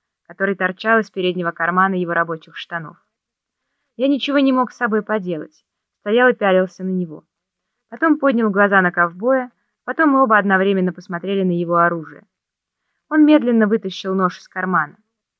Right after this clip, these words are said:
Ручка ножа была тёмно-зелёная и гладкая, с резьбой. Он подержал нож передо мной,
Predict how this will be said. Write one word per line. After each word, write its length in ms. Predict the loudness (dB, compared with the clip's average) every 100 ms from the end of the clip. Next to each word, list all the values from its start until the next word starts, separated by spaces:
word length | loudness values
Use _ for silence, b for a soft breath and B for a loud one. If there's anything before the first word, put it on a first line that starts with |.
| _ _ _ -4
Ручка 320 | -2 -2 -2
ножа 280 | -2 0 2
была 180 | 2 0
тёмно-зелёная 880 | -2 -2 -2 -2 -4 -2 0 -2 -2
и 20 |
гладкая, 560 | -2 -2 -2 -8 -14
с 80 | -8
резьбой. 460 | -6 -6 -6 -8 -10 _ _ _ _ _ _ -6
Он 120 | -4
подержал 420 | -2 -2 2 2
нож 260 | 2 0 -4
передо 300 | -10 -6 -4
мной, 360 | -2 -4 -6